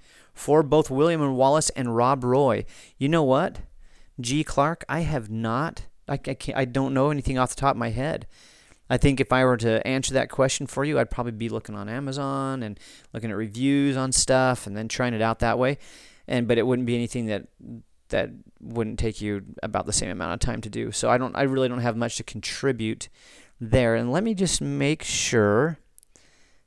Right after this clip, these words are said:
that on my list of requests here,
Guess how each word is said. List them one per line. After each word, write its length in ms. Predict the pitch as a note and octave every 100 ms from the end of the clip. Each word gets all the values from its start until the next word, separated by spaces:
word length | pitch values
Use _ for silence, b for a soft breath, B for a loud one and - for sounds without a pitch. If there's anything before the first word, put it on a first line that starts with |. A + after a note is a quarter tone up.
| -
that 280 | G#2 A2+ -
on 140 | A#2
my 140 | B2 A#2+
list 340 | A#2 B2+ -
of 80 | D3
requests 760 | E3+ - - A2 G2+ - -
here, 480 | - A2+ G#2 G#2+ C3